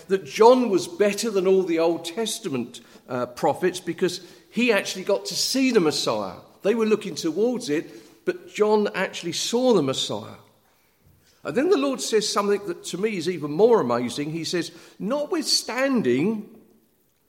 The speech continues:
he that is least in the kingdom of heaven is greater than John the Baptist." So he's saying John the Baptist is the best yet, but if you're the lowest in the kingdom, you're better than John the Baptist. What did he mean?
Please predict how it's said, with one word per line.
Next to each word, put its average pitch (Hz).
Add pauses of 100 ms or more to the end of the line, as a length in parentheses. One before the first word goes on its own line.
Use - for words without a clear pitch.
(200)
he 269
that 247
is 165
least 208
in 175
the 170
kingdom 208
of 143
heaven 156 (540)
is 214
greater 302
than 220
John 151
the 135
Baptist." - (880)
So 220
he's 226
saying 190
John 254
the 240
Baptist 220
is 170
the 180
best -
yet, 175
but 170
if 175
you're 240
the 190
lowest 220
in 185
the 170
kingdom, 196
you're 233
better 196
than 196
John 220
the 220
Baptist. 247 (1200)
What 151
did 143
he 127
mean? 107